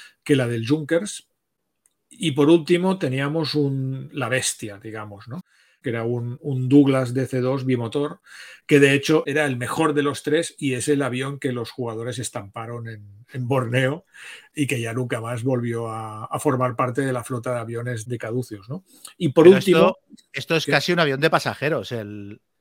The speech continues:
Speaker 2: este
Speaker 1: Bueno,
Speaker 2: último.
Speaker 1: es un, es un avión con capacidad para dos tripulantes y catorce pasajeros, pero este, claro, esto era la joya de la corona de,
Speaker 2: Ujú, ujú.
Speaker 1: de Caduceus.
Speaker 2: <laughs>
Speaker 1: Sí, era,
Speaker 2: Nunca,
Speaker 1: era.
Speaker 2: nunca debieron hacerlo.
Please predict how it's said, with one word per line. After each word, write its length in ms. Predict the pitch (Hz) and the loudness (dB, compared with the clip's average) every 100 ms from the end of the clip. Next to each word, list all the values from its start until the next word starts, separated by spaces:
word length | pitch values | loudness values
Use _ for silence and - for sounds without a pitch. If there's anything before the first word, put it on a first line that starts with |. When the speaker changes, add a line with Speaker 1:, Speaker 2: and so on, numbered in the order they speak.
| - | -14
Speaker 2:
este 240 | 127 - | -8 0
Speaker 1:
Bueno, 240 | 240 196 202 | 2 4 2
Speaker 2:
último. 0 | |
Speaker 1:
es 180 | 131 | 4
un, 260 | 190 202 190 | 2 2 0
es 140 | 165 | 0
un 100 | 196 | 2
avión 480 | 202 190 202 226 247 - | 2 2 2 2 -2 -2
con 160 | 156 | -2
capacidad 340 | 151 143 170 175 | 0 0 0 0
para 160 | 170 | 2
dos 180 | 156 160 | 2 0
tripulantes 520 | 160 156 160 147 117 | 0 2 2 0 -4
y 60 | 139 | -4
catorce 340 | 120 151 160 | -2 -2 -2
pasajeros, 520 | 151 143 135 156 175 | -4 -4 -2 0 -2
pero 120 | - 135 | -4 -8
este, 340 | - 170 127 | -6 -6 -6
claro, 260 | 147 151 127 | -4 -2 -4
esto 220 | - 180 | -6 -4
era 160 | 180 | -2
la 120 | 190 151 | -2 -4
joya 420 | - 165 147 117 | -2 -2 -2 -4
de 100 | 117 | -10
la 120 | 120 | -12
corona 420 | 120 120 117 110 | -12 -12 -12 -16
de, 100 | 110 147 | -10 -6
Speaker 2:
Ujú, 200 | 131 135 | -4 -4
ujú. 260 | 123 127 | -6 -8
Speaker 1:
de 140 | 127 - | -10 -12
Caduceus. 460 | 107 107 - - - - | -12 -12 -8 -6 -6 -6
Speaker 2:
<laughs> 840 | - - - - - - - - - | -12 -10 -10 -6 -6 -6 -10 -10 -12
Speaker 1:
Sí, 260 | - 117 95 _ | -6 -8 -8 _
era, 320 | 135 131 113 127 | -4 -2 -2 -2
Speaker 2:
Nunca, 260 | 160 127 | -4 -4
Speaker 1:
era. 160 | 107 - _ - - - | -8 -12 _ -20 -20 -4
Speaker 2:
nunca 340 | 175 185 202 | 0 4 8
debieron 340 | 196 180 175 160 | 8 8 6 4
hacerlo. 540 | 147 156 147 147 151 | 2 2 0 -2 -2